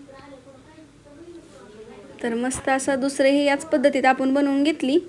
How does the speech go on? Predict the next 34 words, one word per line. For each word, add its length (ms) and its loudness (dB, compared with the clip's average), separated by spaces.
तर 80 0
काय 180 6
झालं, 220 6
दुसऱ्या 320 6
वेळेस 320 6
टाकताना 420 4
ना 140 6
ओवा 320 10
अडकून 320 6
बसला 260 4
प्लेटमध्ये, 580 2
त्याच्यामुळं 400 -2
थोडीशी 380 2
कट 200 8
झाल्यासारखी 500 2
झाली 200 2
मधून, 300 2
पण 180 0
छान 180 6
पडली. 460 4
तर 100 6
बघू 220 2
शकता, 380 -2
मस्त 440 -4
अशी 240 0
पपडी 420 -2
तयार 200 2
आहे. 300 2
बघा, 220 -2
तुम्हाला 300 -4
फोडून 360 -4
दाखवते. 520 0
मस्त 220 -6
सहज 540 0